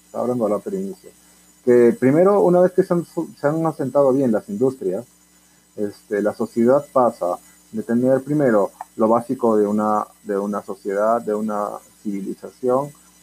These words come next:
Primero la comida, fundamental, pues, de sobrevivencia.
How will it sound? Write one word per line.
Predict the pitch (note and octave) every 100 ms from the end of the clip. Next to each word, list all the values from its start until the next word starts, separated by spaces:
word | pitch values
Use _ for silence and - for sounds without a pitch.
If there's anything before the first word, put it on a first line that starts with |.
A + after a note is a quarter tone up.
| _ -
Primero | C3 D#3 F3+
la | D3+
comida, | A2 G2+ F2+ E2 - _ _ _ -
fundamental, | F#2+ F2 F2 F#2+ F#2
pues, | - F#2 _ _ _ _ _ _ _ G#2
de | G2+
sobrevivencia. | A2 G2+ F2+ F#2 F2 E2+ -